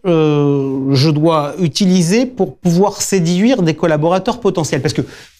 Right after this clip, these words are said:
bah, souvent, j'ai, j'ai en face de moi, euh, des, euh, grosses structures, euh, bah, qui ont des accords d'intéressement, de participation, que sais-je. Comment, quand je suis une petite structure, j'arrive à me défendre ?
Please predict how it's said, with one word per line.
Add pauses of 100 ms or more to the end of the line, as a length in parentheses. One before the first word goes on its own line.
(240)
bah,
souvent,
j'ai,
j'ai
en
face
de
moi,
euh, (380)
des,
euh,
grosses
structures, (540)
euh,
bah,
qui
ont
des
accords
d'intéressement,
de
participation,
que
sais-je. (320)
Comment,
quand
je
suis
une
petite
structure,
j'arrive
à
me
défendre ?